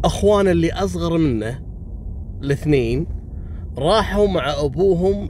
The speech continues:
إلى جدة، عندهم شغل. بقى أصغر واحد من الشباب عمره اثنعش سنة مع والدته،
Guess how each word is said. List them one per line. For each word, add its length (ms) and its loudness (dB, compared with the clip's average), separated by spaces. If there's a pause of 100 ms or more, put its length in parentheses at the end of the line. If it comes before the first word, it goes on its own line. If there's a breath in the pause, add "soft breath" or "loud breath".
(120)
إلى 240 2
جدة، 340 -2
عندهم 400 -2
شغل. 320 -6 (1500 loud breath)
بقى 500 4 (160)
أصغر 400 0
واحد 520 0 (640)
من 200 2
الشباب 580 -2
عمره 360 0
اثنعش 420 -4
سنة 300 -10 (520 loud breath)
مع 260 0
والدته، 500 -2